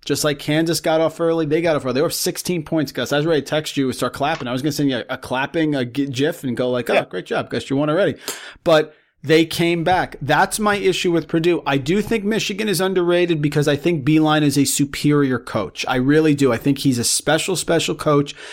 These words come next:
Speaker 1: So I do think that Michigan and Purdue were very, very similar. But what I loved about this game from Purdue, number one, great call with Carson Edwards. You know, he's not a super athletic, dunking, elevated
Speaker 2: No, no,
Speaker 1: guy,
Speaker 2: no.
Speaker 1: but he's,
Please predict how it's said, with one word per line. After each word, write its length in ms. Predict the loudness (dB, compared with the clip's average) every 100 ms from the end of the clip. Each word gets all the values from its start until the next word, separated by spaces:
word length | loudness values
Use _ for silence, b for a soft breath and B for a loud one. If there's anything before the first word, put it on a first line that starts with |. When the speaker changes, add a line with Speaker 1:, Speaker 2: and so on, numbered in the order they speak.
| B
Speaker 1:
So 180 | -2 2
I 80 | 2
do 300 | 2 4 4
think 320 | 4 -2 0
that 160 | 0 0
Michigan 480 | 0 0 -2 0 0
and 120 | 0
Purdue 320 | -2 2 4
were 160 | 4 2
very, 440 | 0 0 2 2
very 340 | 2 0 2
similar. 560 | 2 2 0 0 -4 -6 b b b b 0
But 160 | 0 4
what 180 | 4
I 100 | 4
loved 340 | 2 4 2 2
about 320 | 2 2 2
this 180 | -2 0
game 220 | 0 0
from 160 | 0 -2
Purdue, 420 | 0 2 2 2
number 240 | 2 2 2
one, 220 | 2 2
great 240 | 2 0
call 220 | 2 2
with 80 | 2
Carson 340 | 0 -2 0 0
Edwards. 380 | 0 -2 -6 -10 B B B
You 100 | 0
know, 140 | 2
he's 220 | 0 0
not 360 | 0 0 0 0
a 80 | -2
super 600 | -2 0 -2 0 0 0 -2
athletic, 800 | -4 -4 -2 0 0 0 -4 -2
dunking, 680 | 0 0 0 -2 0 0 0
elevated 460 | 0 0 2 2
Speaker 2:
No, 120 | 2
no, 60 | 2
Speaker 1:
guy, 400 | 0 -2 -2 -2
Speaker 2:
no. 100 | -4 B B -2
Speaker 1:
but 120 | 2
he's, 200 | 2